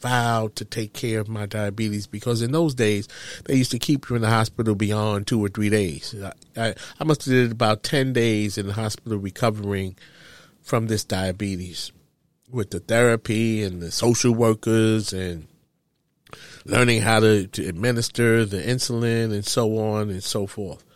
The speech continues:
And so my point here is that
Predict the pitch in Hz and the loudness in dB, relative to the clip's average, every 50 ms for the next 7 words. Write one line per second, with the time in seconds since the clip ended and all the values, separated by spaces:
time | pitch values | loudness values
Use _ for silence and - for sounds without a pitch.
0 | _ _ _ - - - - - 135 135 - - - 170 160 147 139 131 120 117 | _ _ _ -20 -20 -14 -4 -2 -2 0 0 4 4 6 6 6 6 4 2 -4
1 | _ - _ _ _ _ _ _ _ - 151 147 139 127 - - 202 202 202 180 | _ -20 _ _ _ _ _ _ _ -4 -2 -2 -2 -2 -4 -2 2 2 4 4
2 | 170 160 147 156 151 143 139 135 131 - - 123 117 120 127 127 123 123 120 113 | 2 2 2 2 2 4 4 4 2 2 0 -4 -6 -4 -2 0 2 2 2 0
3 | 101 | -2